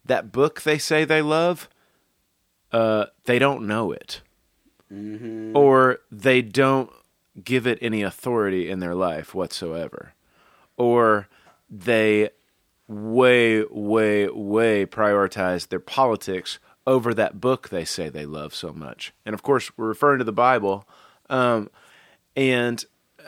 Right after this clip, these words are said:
Speaker 1: uh, they don't let it speak into their life. They don't let it have authority over their feelings or over their politics or anything like that. And it, exactly as Matt's saying, you have the permission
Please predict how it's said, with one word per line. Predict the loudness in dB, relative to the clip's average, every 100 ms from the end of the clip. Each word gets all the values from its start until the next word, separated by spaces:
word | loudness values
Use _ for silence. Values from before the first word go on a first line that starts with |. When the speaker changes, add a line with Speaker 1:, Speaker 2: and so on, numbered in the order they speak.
| -20 -4
Speaker 1:
uh, | 0 0
they | 0 0
don't | 2 2 2
let | 0
it | 0
speak | -4 -4 -4
into | -4
their | -4
life. | -2 -2 -4 -4
They | -2
don't | 0 0 0
let | 0
it | 0 -2
have | -2 -2 -6
authority | -6 -2 0 2
over | 2 0
their | -2
feelings | -4 -4 -2 -4 -6
or | -4
over | -2 -2
their | -6
politics | -2 0 0 -4 -8 -10 -10
or | -10
anything | -10 -10 -10
like | -12 -6
that. | -6 -6 -8 -20 -18 -18 -20 -20 -6
And | -2 -2
it, | -4 -6
exactly | -6 0 0 0 -2
as | -2 -4
Matt's | -4 -4 -6
saying, | -6 -6 -8 -14 -20 -20 -10
you | -4 -2
have | 0 0 0 -2
the |
permission | -10 -10 -6 -4 -4 -6 -8 -16 -20